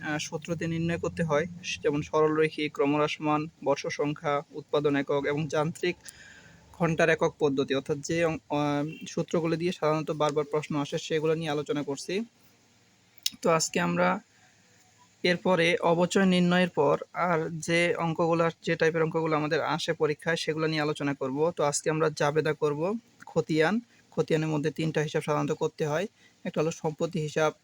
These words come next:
আর একটা অবচয় হিসাব এবং পঞ্জীভূত অবচয় হিসাব, এবং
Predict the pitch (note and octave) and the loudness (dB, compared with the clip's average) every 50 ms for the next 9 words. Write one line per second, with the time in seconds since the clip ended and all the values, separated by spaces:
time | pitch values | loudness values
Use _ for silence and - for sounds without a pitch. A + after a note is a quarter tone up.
0 | - - C#3 C#3+ D3+ D3 - D3+ D3 - C#3+ D3+ D3+ D#3+ D#3 - F3 E3+ D#3 D3 | -6 -2 -2 -2 -2 -2 -2 -2 0 2 0 0 0 0 -2 -2 -2 -2 -2 -2
1 | - F3 F3 D#3+ D#3 D3 D3+ E3+ G#3 A#3+ A#3+ - _ _ _ _ _ - - F3+ | -2 -2 0 2 2 0 0 0 -2 -2 -4 -8 _ _ _ _ _ -4 -2 0
2 | F3+ F3+ E3+ E3+ D#3+ D#3 - D3 C3+ B2+ B2+ B2+ - C3 C#3+ C3+ - - B2+ - | 0 2 0 -2 -2 -2 -2 -2 -2 -2 -4 -6 -6 -6 -8 -8 -8 -10 -10 -10
3 | _ _ _ _ _ _ _ _ _ _ _ _ _ _ _ _ _ _ _ _ | _ _ _ _ _ _ _ _ _ _ _ _ _ _ _ _ _ _ _ _
4 | _ _ - - _ _ _ _ _ _ _ _ _ _ _ _ _ _ _ _ | _ _ -20 -20 _ _ _ _ _ _ _ _ _ _ _ _ _ _ _ _
5 | - - _ _ - - _ _ - _ _ _ - - G3 D#3+ D#3+ E3 D#3+ G3 | -20 -20 _ _ -20 -20 _ _ -20 _ _ _ -4 -2 0 0 0 0 -2 -4